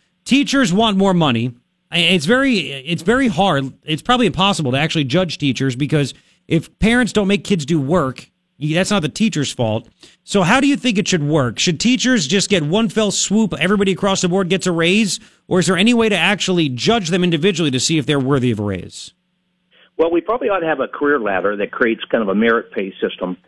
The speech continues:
Speaker 2: uh, especially for those, uh, you know, experienced teachers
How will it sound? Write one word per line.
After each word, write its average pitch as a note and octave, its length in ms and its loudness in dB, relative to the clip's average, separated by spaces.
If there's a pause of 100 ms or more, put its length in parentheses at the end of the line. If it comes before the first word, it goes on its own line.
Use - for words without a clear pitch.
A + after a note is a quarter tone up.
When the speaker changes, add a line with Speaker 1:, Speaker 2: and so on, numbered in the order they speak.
(340)
Speaker 2:
uh, G#2 120 -2 (120)
especially F3+ 420 -2 (100)
for B2+ 100 0
those, A#2 440 0 (200)
uh, G2+ 240 -4 (240)
you A2 100 -2
know, F#2 80 -8
experienced A#2 640 0 (200)
teachers F#2+ 440 -4